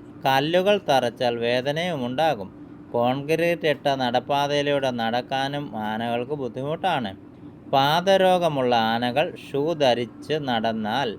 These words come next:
ഇത്തരം പ്രശ്നങ്ങളൊന്നും ഉണ്ടാവുകയില്ലല്ലോ. വെയിലുള്ള സമയത്ത്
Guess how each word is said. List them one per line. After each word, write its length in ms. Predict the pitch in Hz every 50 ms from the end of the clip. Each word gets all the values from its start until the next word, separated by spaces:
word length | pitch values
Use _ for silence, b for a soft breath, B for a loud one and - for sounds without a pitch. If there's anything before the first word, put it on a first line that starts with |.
| - B B B B B 135 139
ഇത്തരം 360 | 143 - - 185 202 196 180 151
പ്രശ്നങ്ങളൊന്നും 1040 | 135 127 123 123 147 143 143 143 147 147 147 139 131 123 117 117 120 123 127 147 160 143 123 117
ഉണ്ടാവുകയില്ലല്ലോ. 1160 | 117 117 113 113 123 123 123 123 123 127 123 139 143 143 139 131 139 160 160 151 131 110 95 87 - - - - - - - - - 127 127
വെയിലുള്ള 580 | 135 139 147 160 180 202 220 220 202 165 139 127 123 - -
സമയത്ത് 480 | 120 113 120 123 123 123 117 - 127